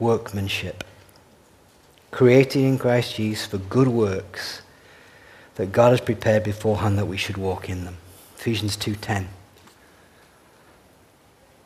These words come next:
That is a committed promise personally from the great I Am that he has prepared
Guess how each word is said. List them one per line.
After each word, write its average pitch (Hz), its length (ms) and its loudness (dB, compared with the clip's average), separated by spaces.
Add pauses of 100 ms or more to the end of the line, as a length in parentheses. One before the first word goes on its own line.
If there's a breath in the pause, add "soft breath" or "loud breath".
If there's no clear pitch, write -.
(140)
That 165 200 6
is 127 120 2
a 107 60 -2
committed 143 680 0
promise 110 640 -2
personally 110 840 -2 (1900 soft breath)
from 117 220 -4
the 107 80 0
great 110 280 -2
I 135 160 0
Am 95 420 -4 (560)
that 95 120 -8
he 113 180 -2
has 113 220 0
prepared 123 960 -2